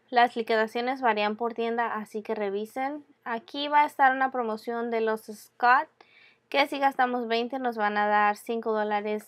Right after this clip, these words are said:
en Extra Box, límite de uno por casa. Y aquí, para estos todavía tenemos cupones, de hecho, eh, se van a vencer la semana que entra, así que vean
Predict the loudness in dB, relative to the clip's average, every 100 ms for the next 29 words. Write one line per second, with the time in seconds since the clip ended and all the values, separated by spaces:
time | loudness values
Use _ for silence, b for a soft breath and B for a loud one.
0 | -10 -8 -8 -4 -4 -2 -4 0 0 -2
1 | -6 -6 -4 -4 -2 -2 -2 -2 -4 -6
2 | -12 -10 2 2 2 0 0 0 b b
3 | b b b -6 -4 2 2 2 -2 -2
4 | -2 -4 -8 -12 _ _ _ _ _ _
5 | _ 4 10 10 8 2 4 4 4 2
6 | -2 -4 -6 -8 -6 -4 -2 -2 0 0
7 | 0 -2 -8 -8 B B B B _ 0
8 | 0 0 -2 2 4 4 2 -2 -4 -6
9 | 0 0 0 -4 -4 -6 -8 -8 -6 0
10 | 0 0 -8 -6 -4 -4 -4 -4 -4 -4
11 | -8